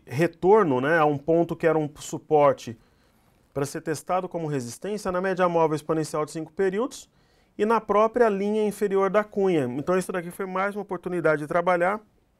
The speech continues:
na venda. Então hoje o mercado cai, é um movimento natural,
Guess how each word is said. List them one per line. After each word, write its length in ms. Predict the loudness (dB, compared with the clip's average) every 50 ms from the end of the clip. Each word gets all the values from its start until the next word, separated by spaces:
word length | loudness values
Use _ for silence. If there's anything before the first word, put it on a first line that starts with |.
| _ _ _ _ _ -2
na 160 | 0 0 0
venda. 520 | 0 0 -2 -2 0 0 0 0 0 -2 -4 _ _ _ _ _ _ _ _ _ _ _ _ _ _ _ _ _ _ _ _ _ _ _ _ _ -20 -20 _ -4
Então 440 | -2 -2 0 2 2 0 0 0 -2 2
hoje 240 | 2 2 4 2
o 20 | 2
mercado 340 | 2 2 2 2 0 0 -2
cai, 280 | -2 2 2 2 2
é 40 | 2
um 40 | 0
movimento 420 | 0 -2 0 0 -2 0 0 0
natural, 560 | 0 0 2 2 4 6 6 6 6 4 0